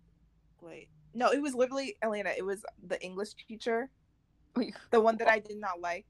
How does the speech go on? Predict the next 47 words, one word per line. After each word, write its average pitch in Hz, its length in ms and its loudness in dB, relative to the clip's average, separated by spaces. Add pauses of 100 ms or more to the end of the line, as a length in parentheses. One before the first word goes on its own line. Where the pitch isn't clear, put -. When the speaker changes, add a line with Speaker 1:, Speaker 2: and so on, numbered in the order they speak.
(220)
Speaker 1:
who - 140 -12
was 202 120 -6
young. 180 400 -10
Speaker 2:
Wait, 214 180 0
the 202 80 -4
one 214 300 -4
that 196 120 -2
I 180 120 -2
also 180 240 -10
did 208 100 -10
not, 226 240 -8 (140)
did 247 100 -10
not 247 120 -6
Speaker 1:
Yeah, 247 140 2
Speaker 2:
like? 220 120 -4
Speaker 1:
yeah. 175 160 0
She - 140 -8
was 277 100 -4
like, 311 160 2
"Where 240 120 2
are 262 80 2
you 339 140 0
from?" 240 300 2
And 190 80 -2
I 185 120 2
was 202 160 -10
like, 196 280 -4
"I 190 60 -4
gave 196 200 -12
my 180 220 -6
hometown." 226 560 -8 (420)
And 190 160 -6
then 196 80 -8
she 220 140 -4
was 208 120 0
like, 202 220 2 (340)
"No, 226 120 0
like, 220 160 0
where 214 100 4
are 226 60 4
your 269 200 0
parents 185 680 -8
from?" - 440 -12 (760)
And 185 100 -8
I 185 80 -6
was 175 140 -12
like, - 160 -4